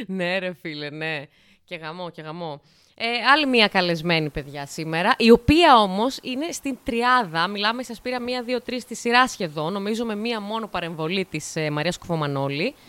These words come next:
Η Αθηνά Κεφαλοπούλου είναι η κοπέλα που, η οποία έκανε guest στην παράσταση στο Eli Art, με την Ειρήνη Ξυγκάκη και τη Χριστίνα Βούλγαρη που ήρθαν καλεσμένες στο επεισόδιο. Πήγε καταπληκτικά, όπως μας είπε. Ελπίζω να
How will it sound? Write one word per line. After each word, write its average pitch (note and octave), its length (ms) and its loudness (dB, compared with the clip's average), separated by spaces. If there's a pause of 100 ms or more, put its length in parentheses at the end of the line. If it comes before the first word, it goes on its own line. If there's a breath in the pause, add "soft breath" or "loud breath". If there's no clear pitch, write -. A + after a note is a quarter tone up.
(300 loud breath)
Η G#3 80 -2
Αθηνά B3 220 2
Κεφαλοπούλου B3 760 0
είναι D#4+ 220 -2
η E4 60 -2
κοπέλα D4 340 0
που, - 80 -2
η C4 40 4
οποία D4 220 0
έκανε D#4 260 -4
guest B3+ 400 0
στην - 240 -10
παράσταση F#3 680 -2
στο - 220 -4
Eli E3 420 2
Art, A#3+ 100 -8 (360 soft breath)
με F#3 100 2
την E3+ 140 0
Ειρήνη F3+ 200 0
Ξυγκάκη F#3+ 400 -4
και G3+ 140 -8
τη - 80 -10
Χριστίνα F3 360 -6
Βούλγαρη D#3+ 340 -2
που F3 120 -6
ήρθαν E3 180 -6
καλεσμένες D3 520 -4
στο - 100 -10
επεισόδιο. C4+ 600 0 (500 loud breath)
Πήγε C4+ 160 -4
καταπληκτικά, F#3 560 -4
όπως D3+ 220 -2
μας F3 180 -4
είπε. D#4+ 180 -6 (260)
Ελπίζω A#3 420 0
να G3 220 0